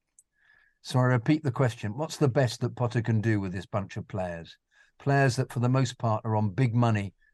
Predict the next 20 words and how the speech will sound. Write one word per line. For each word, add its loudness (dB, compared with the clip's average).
and -2
seem 2
totally -2
disinterested -2
in -2
playing -2
for -8
the -4
badge. -4
Players 4
with 2
no 4
fight -2
left -6
in -2
them. -8
Pulisic, 0
Ziyech, 2
though -6
Ziyech, -6